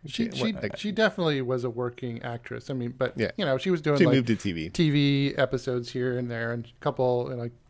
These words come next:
Speaker 1: extended, you know, stays on a few shows, but, like,
Speaker 2: Yeah.
Speaker 1: yeah, nothing
Speaker 2: Which
Speaker 1: major.
Speaker 2: Which is too bad too, 'cause I thought she did a really good job with her,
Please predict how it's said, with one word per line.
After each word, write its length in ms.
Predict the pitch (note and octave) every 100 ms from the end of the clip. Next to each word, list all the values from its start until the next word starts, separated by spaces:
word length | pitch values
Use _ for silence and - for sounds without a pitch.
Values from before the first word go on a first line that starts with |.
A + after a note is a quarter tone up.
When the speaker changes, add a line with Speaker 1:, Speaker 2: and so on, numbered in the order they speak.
| - - - - -
Speaker 1:
extended, 680 | C3+ - C3 B2 A#2+ A#2+ A#2 _
you 100 | C#3+
know, 200 | A#2 A#2+ -
stays 440 | - B2+ A#2+ A#2+
on 300 | B2 A#2 A#2 B2 - -
a 100 | C3
few 200 | - A#2+
shows, 380 | - A2+ B2 A#2+
but, 240 | A#2+ A#2+ - -
like, 180 | C#3 A#2+ -
Speaker 2:
Yeah. 100 | -
Speaker 1:
yeah, 200 | - C3 - _ _ _ _ _ F3
nothing 280 | D#3+ D3
Speaker 2:
Which 100 | B2+
Speaker 1:
major. 480 | A#2+ A#2+ A#2 A#2 B2 - _ _
Speaker 2:
Which 140 | D3+ F#3+
is 100 | E3+
too 160 | E3+
bad 200 | E3 B2
too, 120 | A#2+
'cause 160 | G2 F#2+
I 60 | G#2
thought 180 | A#2
she 100 | -
did 140 | G#2+ G2+
a 40 |
really 260 | G2 G2+ F#2
good 120 | F#2
job 240 | F#2+ E2+ F2
with 140 | -
her, 320 | G2 - -